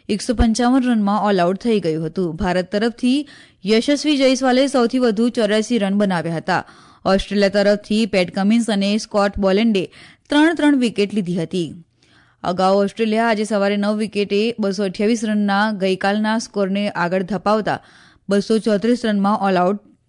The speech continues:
થઈ ગયું હતું. જસપ્રીત બુમરાહે પાંચ વિકેટ ઝડપી હતી.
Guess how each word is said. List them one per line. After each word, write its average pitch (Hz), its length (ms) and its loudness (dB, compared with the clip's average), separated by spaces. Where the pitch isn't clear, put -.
થઈ 214 160 0
ગયું 165 260 -4
હતું. 165 320 -6
જસપ્રીત 240 440 0
બુમરાહે 254 520 2
પાંચ 208 360 -2
વિકેટ 196 320 -4
ઝડપી 175 360 -4
હતી. 160 360 -8